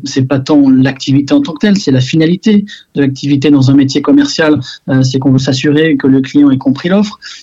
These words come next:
Euh, dans un métier, euh, juridique, on veut s'assurer d'avoir, euh, bien compris le dossier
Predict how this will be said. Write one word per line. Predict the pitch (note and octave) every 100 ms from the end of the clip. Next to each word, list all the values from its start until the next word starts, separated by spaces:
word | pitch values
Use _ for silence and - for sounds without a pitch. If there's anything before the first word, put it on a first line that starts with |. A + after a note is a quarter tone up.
| -
Euh, |
dans | C#3 C#3+
un | D3
métier, | D3+ C#3 E3+ E3
euh, | D3
juridique, | C3+ D3 C#3+ D#3 F3 -
on | C3+
veut | C#3 D3
s'assurer | C#3+ D3 - D#3
d'avoir, | D3+ C3+ C#3 C3 _ _ _
euh, | - B2+ B2
bien | B2+ B2+ C3+ D3+
compris | D#3+ C#3+ D#3+
le | D3+
dossier | D#3 D3 - F3+ F3